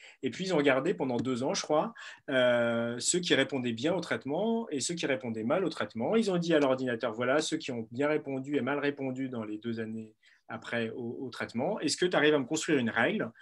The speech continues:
qui, à partir de l'I R M, arrive à prédire la réponse au traitement dans les deux prochaines années ? » Donc nous, c'est ce,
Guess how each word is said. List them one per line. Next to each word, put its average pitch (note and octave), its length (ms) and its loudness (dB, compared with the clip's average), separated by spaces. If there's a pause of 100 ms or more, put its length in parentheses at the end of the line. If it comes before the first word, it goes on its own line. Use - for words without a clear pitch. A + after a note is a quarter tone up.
(240)
qui, - 360 0
à C#3 100 -4
partir C#3 320 0
de C#3 80 4
l'I A#2 160 2
R A2+ 80 0
M, F3+ 120 0
arrive D3 200 2
à A#2 60 0
prédire D#3+ 680 0 (200)
la B2+ 120 0
réponse B2+ 320 -2
au C#3+ 60 -2
traitement B2 360 -6
dans D#3+ 100 -4
les B2 60 -6
deux B2+ 140 -2
prochaines A2 400 -8
années ? » F#2+ 100 -14 (400)
Donc C#3+ 140 2
nous, A3+ 120 6
c'est C4 120 0
ce, F3 80 -2